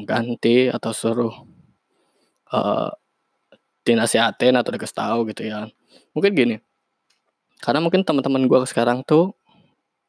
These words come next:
eh, memiliki perbedaan umur gitu ya. Anggaplah, eh, gua masih muda, gua dua puluh satu tahun, dan teman-teman gua ada dua, dua puluh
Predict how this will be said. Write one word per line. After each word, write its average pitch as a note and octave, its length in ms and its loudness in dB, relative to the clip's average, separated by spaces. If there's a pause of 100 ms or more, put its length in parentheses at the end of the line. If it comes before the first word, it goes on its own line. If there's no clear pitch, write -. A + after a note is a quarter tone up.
(240)
eh, A2+ 380 -2
memiliki C3 400 2
perbedaan C3 480 2
umur C#3 400 4
gitu - 220 -10
ya. - 20 -20 (320)
Anggaplah, A#2+ 640 -2 (840)
eh, G#2+ 280 0 (260)
gua A2+ 160 4
masih C3+ 240 2
muda, A2+ 400 2
gua B2+ 160 4
dua A#2 160 2
puluh A2 480 -2
satu - 160 -10
tahun, C#3+ 320 0 (320)
dan A2+ 80 -6
teman-teman A#2 400 -4
gua C#3+ 220 2
ada D#3 40 2
dua, A#2+ 140 6
dua A2 160 0
puluh A2+ 240 0